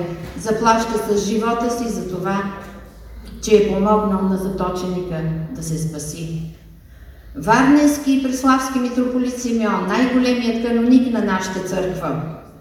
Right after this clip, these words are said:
е полугрък. Той е роден с мирското име Одисей. По бащина линия е родственик на Стефан Гараджанов, по майчина линия е грък от Арбанаси. До късна възраст той е гъркоман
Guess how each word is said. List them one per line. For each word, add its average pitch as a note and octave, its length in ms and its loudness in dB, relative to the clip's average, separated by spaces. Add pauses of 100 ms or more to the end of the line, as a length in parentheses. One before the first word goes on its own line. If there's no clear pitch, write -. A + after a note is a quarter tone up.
(140)
е F#3 120 -6
полугрък. A3+ 500 2 (480)
Той F#3 140 0
е F#3 40 2
роден A3 460 0
с - 100 -4
мирското B3 500 4
име G#3+ 400 -2
Одисей. F#3+ 800 -4 (440)
По D3+ 80 -12
бащина G3 600 -2
линия A3+ 420 2 (220)
е G3+ 180 4
родственик G3+ 560 0
на G3 100 -2
Стефан A#3+ 400 0
Гараджанов, G3 580 0 (100)
по F#3 80 -4
майчина A3 640 0
линия E3+ 320 0 (280)
е G3+ 80 0
грък G#3 340 2
от - 60 -4
Арбанаси. F3+ 680 -4 (1080)
До G#3+ 120 2
късна D4 320 4
възраст C4+ 560 2
той B3 360 2
е A#3 100 0
гъркоман A#3 680 2